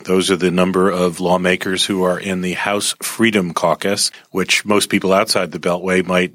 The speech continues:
uh, remember as sort of the Tea Party. Those are the people who are the most ideological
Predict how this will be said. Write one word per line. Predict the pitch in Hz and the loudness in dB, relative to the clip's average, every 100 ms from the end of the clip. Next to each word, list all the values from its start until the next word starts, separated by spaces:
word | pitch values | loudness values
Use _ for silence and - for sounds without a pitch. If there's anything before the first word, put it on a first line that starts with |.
| - | -8
uh, | 101 92 92 | 0 2 2
remember | 87 92 92 92 92 90 | 0 -2 -2 -2 0 0
as | 90 - - - | 0 0 -2 -4
sort | - 107 | -4 -4
of | 95 98 | -4 -6
the | 104 | -6
Tea | - 131 | -2 -2
Party. | 117 73 65 - - - - - | -2 -4 -4 -10 -14 -20 -20 0
Those | 113 139 131 | 2 4 2
are | 123 | 2
the | 110 | 0
people | - 104 107 95 | 0 0 0 2
who | 101 95 95 | 2 2 0
are | 85 90 92 | -2 0 0
the | 87 90 | 0 -4
most | 87 92 85 - - | -2 -2 -2 -6 -4
ideological | 98 101 101 95 95 92 - 90 | -2 0 -2 0 -2 -2 -6 -10